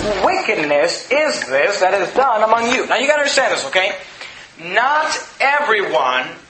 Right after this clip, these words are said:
in Benjamin, in, of the tribe of Benjamin, not all those people are the Sodomites that did this act, okay? Only the men in Gibeah were the ones that did the, the folly in Israel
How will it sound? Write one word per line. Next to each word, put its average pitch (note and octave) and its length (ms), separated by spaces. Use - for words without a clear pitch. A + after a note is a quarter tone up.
in B3 320
Benjamin, A3+ 760
in, F3+ 180
of F#3 260
the F3 60
tribe G#3+ 280
of F#3+ 60
Benjamin, C#3 460
not A#3 380
all B3+ 260
those A3+ 260
people D3+ 600
are F3 180
the F3 100
Sodomites D#3 840
that D#3+ 200
did F3+ 200
this E3+ 180
act, - 440
okay? E3+ 380
Only D4 400
the B3+ 120
men A#3 320
in G3+ 120
Gibeah A3+ 540
were G#3 120
the G3 120
ones G3 540
that D#3+ 340
did F#3+ 200
the, D#3 280
the D#3 100
folly F#3 560
in D#3+ 80
Israel C3 400